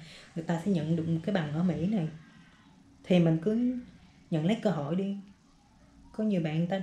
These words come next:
định cư luôn mà, đi theo ba mẹ, người ta định cư thì rất là may mắn cho mấy bạn rồi. Tại vì có rất là nhiều bạn du học, tìm mọi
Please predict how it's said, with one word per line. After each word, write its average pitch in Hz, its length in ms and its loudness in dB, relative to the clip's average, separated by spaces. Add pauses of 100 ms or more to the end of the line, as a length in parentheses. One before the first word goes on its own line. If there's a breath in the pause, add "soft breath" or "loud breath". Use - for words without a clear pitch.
(100)
định 165 240 2
cư 208 220 4
luôn 202 260 2
mà, 170 240 0 (160)
đi 196 160 -2 (100)
theo 190 200 0
ba 190 320 -2
mẹ, 165 360 -2 (180)
người 170 100 -2
ta 180 100 -2
định 170 260 0
cư 175 300 0
thì 160 300 0 (880 loud breath)
rất - 200 2
là 175 80 4
may 170 160 2
mắn 202 240 0
cho 196 60 -2
mấy 196 120 0
bạn 160 240 -2
rồi. 165 140 -2 (100)
Tại 147 120 -4
vì 165 220 0
có 196 100 -2
rất 240 160 -4
là 208 60 0
nhiều 165 280 2
bạn 147 320 -2
du 180 180 0
học, 160 280 -6 (640)
tìm 160 180 4
mọi 151 140 -4